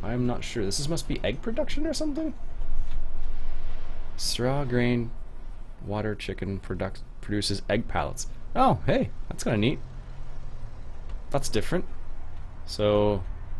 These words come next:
you can make, have, oh wow, that's really different. Let's just try that for a quick sec then. Let's buy... Do we own any chickens?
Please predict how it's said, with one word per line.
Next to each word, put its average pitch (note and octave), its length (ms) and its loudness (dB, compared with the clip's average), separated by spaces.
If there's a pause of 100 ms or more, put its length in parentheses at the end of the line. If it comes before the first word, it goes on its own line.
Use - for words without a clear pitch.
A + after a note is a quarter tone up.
you A2 100 -2
can A2 540 2 (960)
make, A2 240 -2 (260)
have, G2+ 300 2 (460)
oh F#3+ 100 0
wow, - 320 -2
that's C3+ 180 -6
really A2+ 140 -2
different. - 340 -6 (800)
Let's - 220 -6
just - 180 -4
try A2+ 180 0
that F2 200 -4
for F2 220 -6
a F2 40 -10
quick - 220 0
sec E2+ 280 6
then. F2+ 260 4 (1200)
Let's - 200 -8
buy... G2+ 340 0
Do - 80 -2
we A2 100 0
own B2+ 120 -2
any B2+ 100 -2
chickens? D3 420 -4